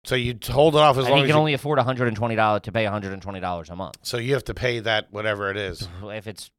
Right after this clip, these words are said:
Speaker 2: ten grand, a hundred grand, fifty
Speaker 1: God
Speaker 2: grand.
Speaker 1: damn. I like what he's using it for. That's good. Real
Speaker 2: Yeah,
Speaker 1: fuck
Speaker 2: trying to
Speaker 1: you to the
Speaker 2: fucking
Speaker 1: old
Speaker 2: double
Speaker 1: man.
Speaker 2: down. What do you mean, fuck you? That's a retirement right there. That's
Speaker 1: No,
Speaker 2: a
Speaker 1: I'm saying
Speaker 2: thousand a life.
Speaker 1: fuck you to
Speaker 2: Thousand
Speaker 1: the
Speaker 2: a week.
Speaker 1: dad.
Speaker 2: What do you
Speaker 1: Like,
Speaker 2: mean?
Speaker 1: yeah, I'm taking your child support. You never paid me, and I'm buying scratchers with it. What do you think about that?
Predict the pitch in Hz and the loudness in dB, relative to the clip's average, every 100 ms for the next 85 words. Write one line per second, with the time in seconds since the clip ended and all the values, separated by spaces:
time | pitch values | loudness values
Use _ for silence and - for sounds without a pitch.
0 | - 120 107 101 107 104 101 98 90 110 | -4 -4 -2 -4 -4 -6 -10 -14 -8 -8
1 | 101 95 98 101 98 95 - 110 95 85 | -6 -6 -6 -8 -10 -14 -14 -10 -8 -6
2 | 98 101 95 92 87 62 62 - _ _ | -8 -10 -10 -10 -12 -16 -20 -20 _ _
3 | 107 151 185 175 156 123 143 123 107 - | 2 4 6 4 2 2 0 0 -4 -4
4 | 104 101 98 - 117 85 92 101 117 - | -2 -2 -2 -4 -4 -4 -2 -2 -2 -4
5 | 123 151 123 - 110 113 135 120 117 110 | -4 -2 -2 -2 0 2 2 2 -2 -2
6 | 170 101 156 269 269 - 180 151 123 123 | -6 -8 -12 -12 -12 -8 -6 -6 -8 -10
7 | 104 147 - 131 131 - 202 269 143 107 | -8 -8 -10 -14 -12 0 2 2 0 -2
8 | 110 104 101 90 87 160 202 135 160 196 | -4 -4 -8 -10 2 6 8 8 8 8
9 | 175 165 160 220 190 - 202 190 190 190 | 8 6 6 4 2 0 4 4 4 2
10 | 208 143 170 202 185 101 - _ _ _ | 2 4 6 6 6 2 -6 _ _ _
11 | _ _ - 113 110 143 123 107 143 123 | _ _ -8 -6 2 4 4 2 -2 -2
12 | 117 - 151 143 - 117 104 107 104 101 | -6 2 2 2 0 -2 -2 -4 -8 -6
13 | 117 110 107 98 101 107 - - 120 123 | -6 -6 -6 -4 -2 -2 -4 -4 0 -2
14 | - 95 82 85 90 110 101 98 92 120 | -2 -10 -12 -12 -8 -6 -4 -6 -4 -4
15 | 104 - | -4 -6